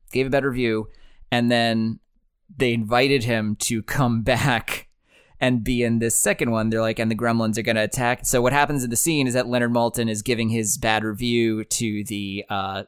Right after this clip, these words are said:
V H S tape of Gremlins one, which has come out, and the gremlins come and attack him.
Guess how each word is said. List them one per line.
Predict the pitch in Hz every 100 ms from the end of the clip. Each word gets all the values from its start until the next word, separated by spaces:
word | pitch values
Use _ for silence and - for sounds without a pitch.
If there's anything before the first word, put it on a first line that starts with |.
| 113
V | 107 123
H | 110 -
S | 117
tape | - 113 98 98
of | 101
Gremlins | 107 110 104 98 95
one, | 110 113 104 98
which | 95
has | 104
come | - 104
out, |
and | 95
the | 98
gremlins | 110 107 104 101
come | - 101
and | 95
attack | - 110 101
him. | 101 92 92